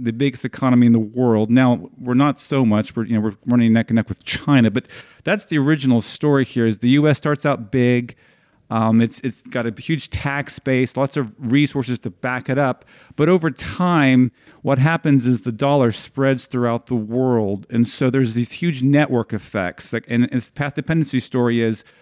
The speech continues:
the more widely used this, this currency is, the more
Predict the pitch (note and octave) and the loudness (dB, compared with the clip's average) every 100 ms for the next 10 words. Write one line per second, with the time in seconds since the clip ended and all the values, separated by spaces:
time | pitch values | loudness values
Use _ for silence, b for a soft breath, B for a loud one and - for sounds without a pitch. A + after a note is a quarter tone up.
0 | b - B2 C#3+ C3+ C3+ D3 D3 C3+ C3+ | b -4 0 0 0 0 2 2 2 4
1 | C#3 C3+ - B2+ - - - A#2+ - - | 4 2 -2 -6 -6 -14 -8 -8 -8 -6
2 | D3 B2+ A#2+ C3+ C3+ B2+ A#2 A2+ - A#2 | 0 0 0 0 2 2 0 -4 -6 -2
3 | B2 B2+ B2 | 0 0 -2